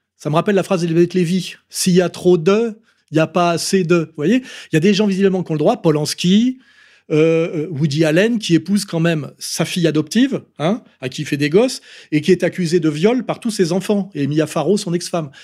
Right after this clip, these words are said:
Euh, ça l'empêche pas de faire des films. Bon, effectivement, en ce moment, ça, ça, ça grince un peu, parce que le bon peuple, à force de multiplication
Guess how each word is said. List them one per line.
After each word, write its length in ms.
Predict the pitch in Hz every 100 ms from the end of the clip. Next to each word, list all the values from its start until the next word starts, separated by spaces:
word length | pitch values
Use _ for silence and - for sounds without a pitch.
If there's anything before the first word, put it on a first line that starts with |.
| - _ 127
Euh, 180 | 135 139
ça 160 | -
l'empêche 300 | 139 135 151
pas 80 | 160
de 80 | 143
faire 100 | 143
des 140 | 139
films. 320 | - 214 247
Bon, 180 | 165 160 - - - _ - _
effectivement, 480 | 170 220 - 233 277
en 60 |
ce 100 | 208
moment, 180 | 220 262
ça, 280 | - 196 170
ça, 220 | - 170 -
ça 180 | 160 175
grince 300 | 151 202 -
un 80 | 175
peu, 180 | 190
parce 160 | 170 127
que 100 | -
le 120 | 143
bon 180 | 147 185
peuple, 300 | 170 185 180
à 20 |
force 200 | 127 151
de 100 | 135
multiplication 1000 | 143 175 - 165 170 170 156 - 165 156